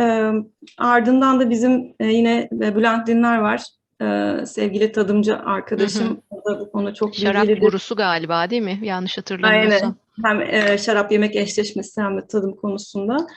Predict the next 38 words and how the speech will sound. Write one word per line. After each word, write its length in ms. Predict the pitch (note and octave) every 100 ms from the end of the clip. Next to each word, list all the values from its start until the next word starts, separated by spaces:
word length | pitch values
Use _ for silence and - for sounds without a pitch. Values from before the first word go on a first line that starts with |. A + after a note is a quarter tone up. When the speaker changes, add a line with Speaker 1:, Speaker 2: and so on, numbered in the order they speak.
| - -
Speaker 1:
Onun 260 | A#3+ B3
yeni 240 | B3 A#3+ A#3
bir 60 |
ekibi 480 | G#3+ - G#3 A3+ G#3+ G3
oluştu. 720 | F#3+ F3 - A#3+ C#4+ - -
Bu 60 |
sefer 340 | G3+ G#3 G#3+ G#3
eşleşmeleri 720 | G3+ - G#3+ - F#3+ G3 F#3
de 140 | F#3+
ön 180 | - F3
plana 240 | F3+ F#3 F3
çıktı. 460 | - _ - - D4+ - _ - - - - _
E, 100 | A#3
onun 200 | B3+ C#4
ekibiyle 420 | C4 - B3 A#3+
tadımlar 400 | A#3+ G#3+ G3 F#3
yapmaya 520 | F3+ E3+ F3+ F3 E3+ -
devam 360 | G3 F3 E3+ E3 _ E3+
ettik, 320 | D#3+ D#3+ E3+
böyle 160 | F3+ E3+
çalışmalar 480 | G3 F3+ - F#3 F3
yapmaya 380 | F3+ F3+ F#3 F3+
devam 300 | F3+ F3 E3
ettik. 420 | - - - _ - - _ B3+
E, 80 | C4
bu 60 |
süreçte 500 | D4 D#4+ D#4 - D#4
sonra 280 | D#4 D4 D4
hani 200 | D4 C#4+
yayın 180 | C4+ C4+
evleriyle 560 | C4 C4+ C4+ B3+ B3+
hani 340 | B3 A#3+ A#3 A3
sürekli 340 | - A#3+ G#3+
bağlantı 400 | A3+ A3+ A3+ A3+
halindeyim, 380 | A3 G#3+ G#3 G#3
kitaplar 440 | - A#3 A3+ A3+
yayınlanıyor 540 | A3 G#3+ G#3+ G#3+ G#3 G#3
vesaire. 680 | A3 A3+ A3+ G#3+ C4+ D4+